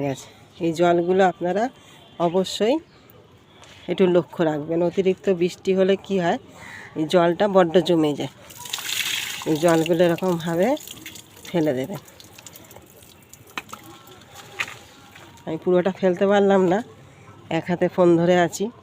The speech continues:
সেই জন্য ফেলতে পারলাম না পুরোটা। এইসব, এইগুলো একটু লক্ষ্য রাখবেন, যেহেতু আমাদের যতই ড্রেনেজ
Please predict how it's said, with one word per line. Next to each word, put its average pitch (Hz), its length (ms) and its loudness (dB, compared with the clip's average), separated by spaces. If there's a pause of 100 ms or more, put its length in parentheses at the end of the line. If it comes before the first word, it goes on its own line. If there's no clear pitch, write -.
(640)
সেই 170 180 -4
জন্য 170 140 2 (120)
ফেলতে 165 320 -2
পারলাম 165 340 2
না 156 120 -2
পুরোটা। 160 360 -2 (2000)
এইসব, 170 260 2 (680)
এইগুলো 180 360 4
একটু 185 140 -4 (100)
লক্ষ্য 185 240 0 (100)
রাখবেন, 190 340 0
যেহেতু 185 300 0
আমাদের 190 320 4 (480)
যতই 214 360 6
ড্রেনেজ 208 280 4